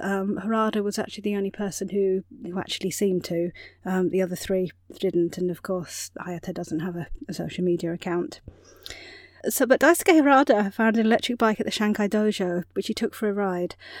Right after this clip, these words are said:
remarking that he needed no license or helmet. And, of course, uh, this being in China, they had, uh, the Chinese, um, hospitality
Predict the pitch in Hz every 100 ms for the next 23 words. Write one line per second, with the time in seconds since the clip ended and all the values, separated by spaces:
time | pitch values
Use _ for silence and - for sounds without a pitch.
0 | - - 214 220 233 - 208 208 - 220
1 | 220 214 202 208 - 247 226 214 196 -
2 | 208 - 214 190 196 170 170 - - -
3 | - - - - - - - 202 214 220
4 | 220 - - - 262 247 262 - 233 220
5 | 220 - - 202 190 - 220 240 294 294
6 | 233 226 214 208 202 196 - 202 196 196
7 | 196 196 196 214 202 196 196 - - -
8 | 202 185 - - 226 233 240 294 320